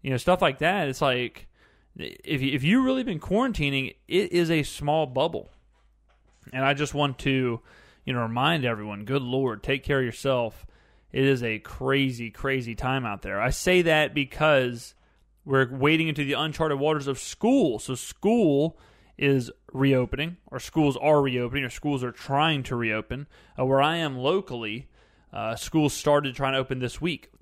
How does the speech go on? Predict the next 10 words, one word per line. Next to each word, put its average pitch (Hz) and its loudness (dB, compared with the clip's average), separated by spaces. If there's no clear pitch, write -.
When 180 0
they 202 0
made 175 0
the 151 2
announcement, 151 -2
I 135 -6
thought, 131 2
"This 160 0
seems 190 -2
much." 147 0